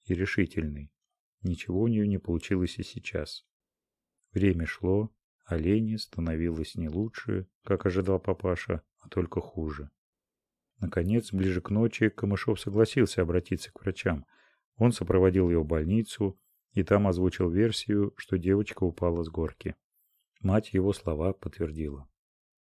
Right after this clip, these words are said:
Врачи сразу сказали, что состояние девочки тяжелое, гарантий никаких не дали. Но Камышов был твердо уверен, все обойдется, раз уж он столько лет идет по правильному пути. Не обошлось.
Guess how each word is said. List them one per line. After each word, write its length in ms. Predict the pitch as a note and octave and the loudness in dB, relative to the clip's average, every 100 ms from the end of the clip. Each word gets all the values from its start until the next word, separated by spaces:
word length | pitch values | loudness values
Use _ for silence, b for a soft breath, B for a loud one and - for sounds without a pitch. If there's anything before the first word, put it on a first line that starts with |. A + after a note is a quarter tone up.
| _ - | _ -10
Врачи 440 | F#2 F2 - G2 | -4 -4 -2 -2
сразу 340 | - F#2 E2 | 0 -2 -2
сказали, 460 | - - E2+ G#2 G2+ | -4 -4 2 2 2
что 180 | - G#2 | 0 -2
состояние 580 | - G2 G2+ F#2 G2+ F#2 | -2 -2 2 4 4 2
девочки 380 | G2 F#2 - | 0 0 -4
тяжелое, 580 | F#2 G2+ A2+ G#2+ D#2+ C#2 - _ _ _ | -2 0 4 2 0 -6 -14 _ _ _
гарантий 540 | F2 F2 A2 - G#2+ | 0 2 2 2 0
никаких 640 | G#2+ A2+ F#2 E2+ - - - | 0 -2 -4 -4 -6 -8 -4
не 120 | F#2 | -4
дали. 420 | E2 D#2 D2+ D2 _ _ _ | -2 -4 -4 -8 _ _ _
Но 120 | F#2+ | -6
Камышов 520 | - F#2+ F#2 A#2+ A#2 G2 | -2 -2 0 4 4 4
был 180 | G#2 | 2
твердо 360 | G2 A2+ A#2+ F#2 | 2 4 4 4
уверен, 460 | F2 F2+ E2 D2 - | 4 4 2 -2 -8
все 220 | - G#2 | -2 0
обойдется, 680 | G#2+ A2+ A#2 - - - F2 | 2 2 2 0 0 -4 0
раз 220 | F2+ - | 0 0
уж 140 | - | 0
он 100 | F#2 | -2
столько 380 | - F#2+ E2 F2 | 0 0 2 0
лет 360 | E2 B2 B2+ F2+ | 2 2 0 0
идет 220 | F#2+ - | 0 2
по 100 | F#2+ | 0
правильному 400 | G2+ G2 G2 F#2+ | 2 2 0 -2
пути. 480 | G2+ - A#2+ F2 - _ _ _ _ _ _ _ _ _ - | -4 -4 -4 -6 -8 _ _ _ _ _ _ _ _ _ -4
Не 240 | F2+ G2+ | -2 0
обошлось. 760 | G#2+ G2 F#2+ - D#2+ D2 - | 0 -2 -4 -4 -6 -6 -14